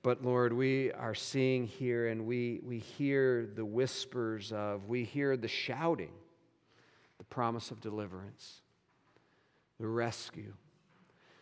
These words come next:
So, Lord, we pray that you would help us to see aright. May we not experience the Egypt effect and long for the one-way ticket out of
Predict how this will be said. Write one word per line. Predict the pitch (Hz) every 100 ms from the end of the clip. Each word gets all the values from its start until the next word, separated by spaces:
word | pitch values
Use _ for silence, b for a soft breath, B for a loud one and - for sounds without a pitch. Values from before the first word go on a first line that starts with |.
| b -
So, | 151
Lord, | 151 156 147
we | 151
pray | 151 160 120 107 110 120
that | 117 113 - 127
you | 123
would | 123 120
help | 127 127 139
us | 131 -
to | 135
see | - 139
aright. | 139 101 98 - - 101
May | 117 120
we | 120 127 127
not | 123 123 117 - - - _ _ _ B B B B -
experience | 120 - - - 139 135 131 120 -
the | - 123 -
Egypt | 156 131 123 135 127 120
effect | - 120 101 95 - - - b b b b b b b b b b
and | 107 117
long | 123 135 135 135
for | - 127
the | 127
one-way | 123 127 131 123
ticket | 120 139 123 107
out | 107 107
of | 104